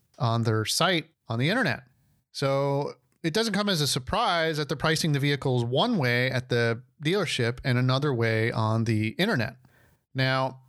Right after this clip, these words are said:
to me, that seems a little sketchy because that's really not giving a fair price if you're advertising one price here and another price there.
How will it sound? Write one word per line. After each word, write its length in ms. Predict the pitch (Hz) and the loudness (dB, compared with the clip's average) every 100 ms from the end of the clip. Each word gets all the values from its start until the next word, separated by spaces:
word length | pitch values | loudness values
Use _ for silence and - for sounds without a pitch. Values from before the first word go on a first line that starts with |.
| _ - | _ -6
to 100 | 156 | -2
me, 300 | 170 262 240 | 0 0 0
that 200 | 190 175 | 0 0
seems 440 | - 165 165 165 | 0 2 2 2
a 80 | 160 | 0
little 280 | 147 151 135 | 0 0 0
sketchy 600 | 127 - 196 190 170 147 | 0 0 0 0 0 0
because 1000 | 143 135 - 139 135 135 135 135 127 - - | 0 -2 0 0 2 2 0 0 0 -4 -4
that's 260 | 147 156 - | -2 -2 0
really 180 | 214 196 | 0 0
not 300 | 151 135 127 _ _ _ _ _ _ _ _ - | 0 -2 -4 _ _ _ _ _ _ _ _ -4
giving 240 | 143 156 139 | 0 2 0
a 40 | |
fair 340 | 127 156 147 | 0 0 0
price 720 | 131 - 165 151 117 117 123 - | 0 -2 0 2 2 0 -2 -2
if 420 | 131 123 123 123 | 0 2 2 0
you're 140 | 131 135 | -2 0
advertising 680 | 135 143 131 139 131 123 127 | 0 0 0 0 0 0 0
one 160 | 135 | 0
price 540 | 127 139 131 127 - - _ - _ | 0 0 0 0 -2 -6 _ -20 _
here 460 | - 196 165 135 135 | -6 0 2 2 0
and 180 | 139 123 | 0 0
another 240 | 127 127 | 2 0
price 400 | 127 123 120 110 | 0 0 0 0
there. 460 | 135 139 107 104 | 0 2 0 -2